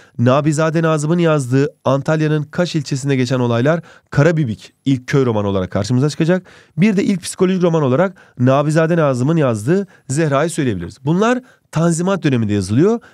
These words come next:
ve bunlar ilkler. Gerçekten çok önemli eserler. Bunları mutlaka bilin arkadaşlar. Şimdi Tanzimat birinci dönem romanına şöyle bir genel yukarıdan bakacak olursak, dilde sadeleşmek amaçlanıyor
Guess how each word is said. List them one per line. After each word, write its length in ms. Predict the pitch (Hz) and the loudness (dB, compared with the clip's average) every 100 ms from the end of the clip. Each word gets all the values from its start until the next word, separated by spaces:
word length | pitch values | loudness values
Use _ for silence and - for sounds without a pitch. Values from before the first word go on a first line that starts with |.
| - | -2
ve 140 | 135 | 0
bunlar 300 | 165 202 220 - - | 2 0 -2 -6 -4
ilkler. 380 | 139 123 98 | -4 -2 -4
Gerçekten 540 | 95 156 151 127 165 170 | 0 0 0 -4 -4 -4
çok 300 | - 190 185 _ _ _ - | -2 -4 -4 _ _ _ -4
önemli 340 | 131 123 117 143 | 0 0 0 -4
eserler. 480 | 110 - 98 180 202 - - | -6 -6 -2 -2 -4 -16 -2
Bunları 260 | 170 180 180 | 2 2 2
mutlaka 380 | 196 151 190 170 | 0 -2 0 0
bilin 120 | 123 | -2
arkadaşlar. 480 | 95 - 87 85 - - - | -4 -6 -8 -8 -12 -18 -12
Şimdi 280 | - 220 110 - _ - | -2 0 0 -4 _ -2
Tanzimat 440 | 170 196 208 247 | 0 0 0 -2
birinci 220 | 202 247 233 | 0 0 2
dönem 180 | 226 | 2
romanına 300 | 214 214 208 | 0 0 -2
şöyle 240 | 202 202 196 | -2 -2 -2
bir 40 | |
genel 400 | 147 147 190 208 - - | 0 2 2 -2 -6 -6
yukarıdan 440 | 127 160 160 185 | 0 0 2 0
bakacak 300 | 156 147 156 | -2 -4 -2
olursak, 380 | 175 156 214 220 - - - - | -2 0 -2 -6 -10 -20 -20 -2
dilde 260 | 147 202 240 | 2 4 2
sadeleşmek 600 | 240 220 214 226 226 214 | 0 -2 0 0 -2 0
amaçlanıyor 720 | 202 214 214 226 226 254 277 | 0 0 0 0 2 2 0